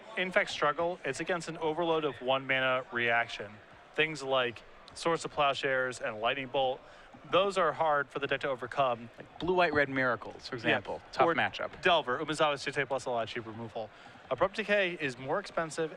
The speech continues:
Speaker 1: and critically cannot target Inkmoth Nexus.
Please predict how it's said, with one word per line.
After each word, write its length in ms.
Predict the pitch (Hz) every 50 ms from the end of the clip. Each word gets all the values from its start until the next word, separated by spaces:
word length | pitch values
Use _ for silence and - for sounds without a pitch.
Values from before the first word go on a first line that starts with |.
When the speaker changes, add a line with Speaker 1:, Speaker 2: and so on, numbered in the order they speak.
| -
Speaker 1:
and 380 | - 151 165 185 185 170 170 185 - - - - - - - -
critically 340 | - 226 233 220 - 214 185
cannot 380 | - 180 170 175 175 185 -
target 360 | - - 165 165 156 156 147 -
Inkmoth 380 | 151 151 147 - 139 120 113 113
Nexus. 460 | 113 107 101 - - 110 110 - -